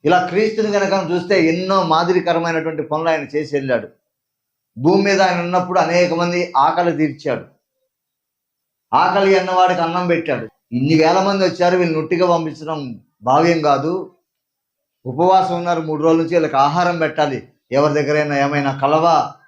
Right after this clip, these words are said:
అని అడుగుతాడు. అడిగినప్పుడు, "నా దగ్గర ఐదు రొట్టెలు రెండు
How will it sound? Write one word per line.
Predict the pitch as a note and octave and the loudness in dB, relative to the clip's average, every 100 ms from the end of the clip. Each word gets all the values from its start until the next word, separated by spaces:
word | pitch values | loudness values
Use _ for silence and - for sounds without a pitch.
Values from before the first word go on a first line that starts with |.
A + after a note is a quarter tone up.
| - | -14
అని | B2+ | -6
అడుగుతాడు. | C3 C3 C3 G#2+ E2 _ _ _ _ _ _ _ _ _ _ _ _ _ _ _ _ | -6 -6 -6 -8 -10 _ _ _ _ _ _ _ _ _ _ _ _ _ _ _ _
అడిగినప్పుడు, | C#3+ E3 E3 D#3+ D#3 D3 B2 - _ _ _ _ | 0 0 0 0 0 -2 -4 -12 _ _ _ _
"నా | C3 | -2
దగ్గర | C#3+ D3 D#3 | 0 2 2
ఐదు | D3+ D#3 | 2 2
రొట్టెలు | E3 E3 E3+ F3 | 2 2 0 0
రెండు | E3 D3 E3 G3 - | -2 -2 -2 -4 -8